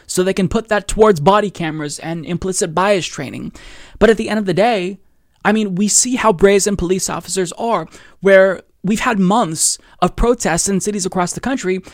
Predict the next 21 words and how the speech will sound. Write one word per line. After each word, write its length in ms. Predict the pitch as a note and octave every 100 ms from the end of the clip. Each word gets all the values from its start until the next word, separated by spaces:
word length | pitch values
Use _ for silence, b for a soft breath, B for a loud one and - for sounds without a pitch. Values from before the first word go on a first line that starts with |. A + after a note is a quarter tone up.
| B -
and 100 | G#3
a 60 |
police 300 | - B3+ C4+
officer 340 | G#3+ G3+ G#3 A#3
still 500 | - D4 C#4+ G#3 b b
shoots 360 | b - D4+ -
an 100 | B3 -
unarmed 400 | B3+ B3+ B3 G3
black 300 | G#3 A3+ -
man 300 | E3 D#3+ F3+ b
seven 400 | - - C#4+ C#4
times 280 | B3 C4 B3+
in 60 | B3
the 60 |
back. 480 | E3 A3+ A#3 - - _ _ _
So 140 | -
if 80 | C#4
they're 80 | D4
gonna 180 | D4 D4
do 160 | A3
that, 300 | G#3+ A3+ C#4+